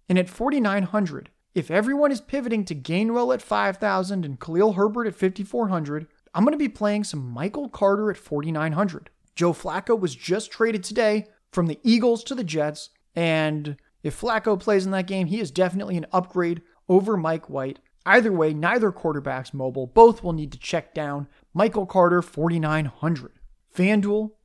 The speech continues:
Derrick Henry's at the top, as expected, ten thousand five hundred. And I really like the, the mid to low priced running backs on FanDuel this week. Chuba, sixty-six hundred. Gainwell, fifty-nine hundred.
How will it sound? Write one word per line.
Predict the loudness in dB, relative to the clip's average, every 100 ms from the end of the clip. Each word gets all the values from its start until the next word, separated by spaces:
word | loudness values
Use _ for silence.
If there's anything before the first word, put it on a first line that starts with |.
| _ 0
Derrick | 4 4 2
Henry's | -2 -2 -6
at | -8
the | -12
top, | -4 -2 -2 -4 -12
as | -12 -12
expected, | -4 0 0 0 -4
ten | -4 -6 -4
thousand | -6 -6 -8 -10
five | -8 -6 -4
hundred. | -2 -2 -6 -12 _ -2
And | 0 2 -2 -10 -18 _ _ 0
I |
really | 2 4
like | 4 2
the, | 4 4 6 4 2
the | 0
mid | 2 4 4 4 -4 -10 -6
to | -4
low | 4 8 8 6 2 -2 _ _ -20
priced | -6 -4 -4 -8 -8
running | -4 -2 -2
backs | -4 -4 -6 -10
on | -8 -8 -10
FanDuel | -2 0 0 -4 -10
this | -12 -10
week. | -12 -12 _ _ _
Chuba, | -6 -2 2 2 2
sixty-six | 0 -8 -10 -10 -12 -12 -6
hundred. | 0 2 2 -2 -4 -12 _ 4
Gainwell, | 6 6 4 4
fifty-nine | 2 0 0 -2 -2 0
hundred. | -2 -2 -4 -6